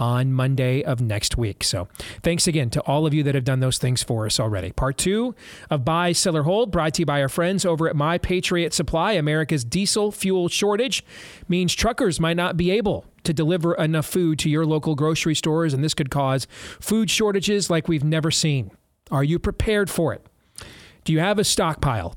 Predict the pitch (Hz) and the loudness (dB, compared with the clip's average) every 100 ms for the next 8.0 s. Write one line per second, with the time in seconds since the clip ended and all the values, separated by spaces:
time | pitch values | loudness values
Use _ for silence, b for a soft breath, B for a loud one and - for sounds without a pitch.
0 | - 151 156 160 175 190 165 185 - 196 | -4 0 2 2 0 0 0 0 0 0
1 | 170 165 143 160 180 202 202 202 170 147 | 0 0 0 0 0 0 2 2 2 2
2 | 147 170 180 - - 185 180 - 160 208 | 0 0 0 -2 -2 0 0 0 0 0
3 | - - B B B B B 170 214 208 | -2 -4 B B B B B -2 0 0
4 | 170 170 165 160 156 147 147 143 - 156 | 2 2 0 0 0 0 0 0 0 0
5 | 139 135 - 170 160 180 160 95 - 113 | 0 -2 0 0 2 2 0 -2 -4 -4
6 | - 120 139 - 151 98 110 - 139 123 | -2 -2 -2 0 -2 -2 -4 -4 -2 0
7 | 147 175 - 180 180 160 160 165 156 151 | 0 0 -2 0 0 0 0 0 0 0